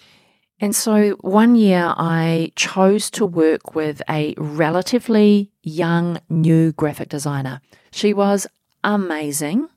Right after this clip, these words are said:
and I got all of her attention because we were just one of only a handful of clients that she had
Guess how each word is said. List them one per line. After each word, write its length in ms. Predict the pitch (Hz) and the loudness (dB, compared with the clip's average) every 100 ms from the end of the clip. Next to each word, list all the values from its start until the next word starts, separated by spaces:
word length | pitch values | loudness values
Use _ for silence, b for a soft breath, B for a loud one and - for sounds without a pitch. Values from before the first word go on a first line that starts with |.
| _ b b b b b b - | _ b b b b b b 0
and 300 | 214 214 220 | 2 2 0
I 260 | 220 220 220 | 0 2 2
got 400 | 202 185 185 - _ | 0 -2 -2 -6 _
all 260 | 180 196 208 | 4 6 6
of 100 | 190 | 4
her 180 | 202 190 | 0 -2
attention 640 | - 175 139 - 143 143 | -4 -8 -8 -6 -6 -6
because 400 | 160 - 170 160 | -6 0 0 2
we 200 | 190 220 | 2 2
were 100 | 226 | 2
just 180 | 240 - | 0 -4
one 460 | 165 175 165 170 - | -2 2 2 0 -2
of 260 | 160 156 - | -2 -2 -2
only 380 | 165 160 165 160 - | -2 0 0 -4 -2
a 140 | 151 | -4
handful 520 | 139 196 220 226 208 | -2 0 2 2 0
of 140 | 185 - | -4 -4
clients 420 | - 151 147 - | -2 0 -2 -6
that 180 | - - | -8 -4
she 260 | 240 254 | -2 -2
had 320 | 190 170 160 | -2 -2 -4